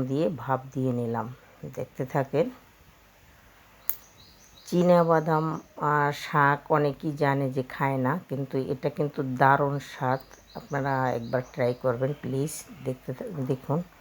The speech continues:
খাওয়া যায় অনেক রকমের। আমি বাস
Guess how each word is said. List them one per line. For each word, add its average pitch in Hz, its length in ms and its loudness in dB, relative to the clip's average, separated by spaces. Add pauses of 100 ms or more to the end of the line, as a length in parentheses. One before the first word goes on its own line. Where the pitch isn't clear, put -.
(3000)
খাওয়া 151 360 6
যায় 160 220 4
অনেক 147 320 0
রকমের। 151 420 0
আমি 160 380 -2
বাস 151 260 0